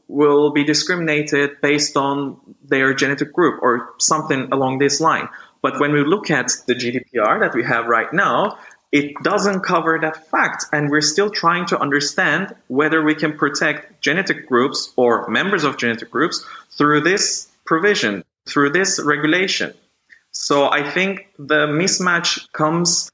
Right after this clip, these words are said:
to surface because of the fact that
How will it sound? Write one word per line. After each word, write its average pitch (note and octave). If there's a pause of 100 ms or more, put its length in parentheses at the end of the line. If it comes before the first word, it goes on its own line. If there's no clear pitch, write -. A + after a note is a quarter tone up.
(360)
to D3
surface E3+
because C#3+
of D3
the D3+
fact E3+
that C3